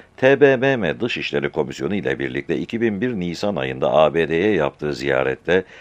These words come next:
ilk duraklarından birisi C F R oldu.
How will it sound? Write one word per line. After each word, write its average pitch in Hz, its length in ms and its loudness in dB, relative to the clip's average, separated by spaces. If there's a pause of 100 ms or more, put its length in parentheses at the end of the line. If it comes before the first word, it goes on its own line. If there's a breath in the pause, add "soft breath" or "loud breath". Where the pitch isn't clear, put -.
(180 loud breath)
ilk - 220 -2
duraklarından 123 720 4
birisi 76 340 -4
C 80 220 2
F 73 220 0
R 73 100 0
oldu. 62 500 -4